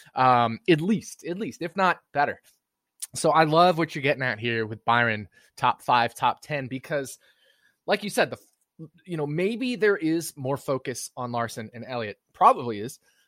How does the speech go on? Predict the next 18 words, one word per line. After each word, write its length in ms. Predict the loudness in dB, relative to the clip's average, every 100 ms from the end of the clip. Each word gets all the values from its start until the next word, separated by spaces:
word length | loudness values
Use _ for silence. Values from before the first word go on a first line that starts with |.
| _ _ _ _ _ _ _ _ _
Maybe 300 | -8 -6 -6
Byron 380 | 4 8 8 4
cuts 300 | -4 -6 -4
them 160 | -8
a 60 | -4
little 220 | -2 -2
bit 160 | -4 -6
of 80 | -6
slack, 300 | -4 -6 -6 _ _
but 200 | 4 4 2 _ _ _
he's 220 | -2 0
still 300 | 0 0 -2
going 340 | 6 10 10 8
to 100 | -4
be 180 | -8 -6
really 240 | -4 -4 0
damn 260 | 0 0
good 360 | 0 2 2 0